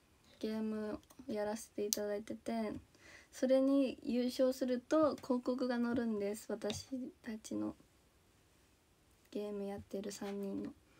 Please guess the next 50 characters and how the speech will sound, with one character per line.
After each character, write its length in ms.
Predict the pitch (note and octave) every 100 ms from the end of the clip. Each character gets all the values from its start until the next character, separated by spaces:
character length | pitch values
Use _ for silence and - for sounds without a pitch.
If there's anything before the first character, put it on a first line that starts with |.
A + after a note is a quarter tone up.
| - - - - - A#3+
あ 40 |
と 240 | G#3+ G#3
優 160 | G3+ A3
勝 240 | A3+ A#3+
特 240 | A#3+ B3 -
典 300 | - G#3 G#3
も 320 | B3 D4+ A#3
フ 120 | -
ァ 60 | A#3
ン 80 | G#3+
の 140 | G#3
皆 260 | G#3 G#3 A3
さ 160 | - A3
ん 160 | - - _ - G#3+ _ _ _ _ A3+
参 220 | A#3 A3
加 120 | A3+
さ 100 | A3+
せ 100 | A3
て、 260 | A3 A3+ -
参 240 | - A3
加 260 | A3 A3 A3+
し 80 | -
て 100 | A3
も 100 | G#3+
ら 100 | A3
っ 20 |
た 140 | -
ら 160 | G#3 G3+
あ 60 |
る 100 | G#3+
の 160 | G#3 G3+
で、 200 | G3 G3 - _ - - - - _ _
お 100 | A3
願 320 | G#3+ G#3+ G#3
い 40 | A3
し 160 | -
ま 280 | G#3 G3+ G#3+
す。 200 | - - _ _ _ _ - _ _ _ - - _ _ _ _ _ _ _ _ _ _ _ _ _ _ _ _ - - _ _ _ _ -
ぜ 120 | G#3+
ひ 180 | - - _
待 160 | A#3 G#3+
っ 40 |
て 120 | - C#4
ほ 60 | -
し 160 | - -
い。 40 | - - - - - - - - -
ゲ 120 | -
ー 180 | B3+ C#4
ム 160 | C4 A#3
ね、 280 | A#3 A#3